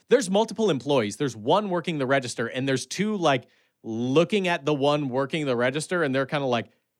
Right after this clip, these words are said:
half-assed, like, rolling a pretzel, like, "No, I'm really busy."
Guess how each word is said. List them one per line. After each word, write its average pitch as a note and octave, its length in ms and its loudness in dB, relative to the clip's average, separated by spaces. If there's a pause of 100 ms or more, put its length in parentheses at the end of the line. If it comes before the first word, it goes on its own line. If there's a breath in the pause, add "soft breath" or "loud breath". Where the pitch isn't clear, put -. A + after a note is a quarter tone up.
(480)
half-assed, C3+ 1120 -2
like, C3 180 0
rolling A#2+ 500 0
a A#2 60 -4
pretzel, C3 460 -4
like, A2+ 180 -2
"No, C#3 360 0
I'm A#2+ 140 -2
really B2+ 240 0
busy." A2+ 600 -4